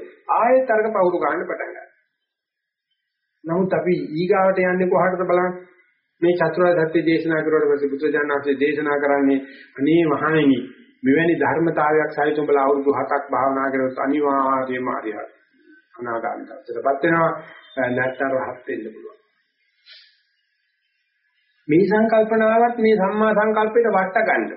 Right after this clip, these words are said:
අපි මේ භාවනා කරන්නේ රහත් විනාශවන්ටවත් නැත්නම් මෙච්චර කාලයක් භාවනා කරුවා කියලා සාහිතික ලබන්නවත් නෙවෙයි. අනිවාර්යයෙන්ම මේ සංකල්ප යන්න ඕනේ මේට වැඩිය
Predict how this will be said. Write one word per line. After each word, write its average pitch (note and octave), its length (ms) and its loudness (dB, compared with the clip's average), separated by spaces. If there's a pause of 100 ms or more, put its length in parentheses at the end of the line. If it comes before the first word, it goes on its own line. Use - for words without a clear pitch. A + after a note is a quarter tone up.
(400)
අපි C#3+ 160 -4
මේ F3+ 140 2
භාවනා F3 460 0
කරන්නේ F#3 260 0
රහත් D#3+ 240 -2
විනාශවන්ටවත් F3 840 2 (560)
නැත්නම් F3+ 400 -2
මෙච්චර E3+ 320 2
කාලයක් F3 380 2
භාවනා F3 380 0
කරුවා F3 240 0
කියලා F#3 240 0
සාහිතික E3+ 360 0
ලබන්නවත් F#3 500 -2
නෙවෙයි. F3+ 240 2 (1000)
අනිවාර්යයෙන්ම G#3+ 760 4
මේ G3 140 0
සංකල්ප F3+ 460 0
යන්න F3 300 2
ඕනේ E3 220 2
මේට D#3+ 160 0
වැඩිය D#3 280 4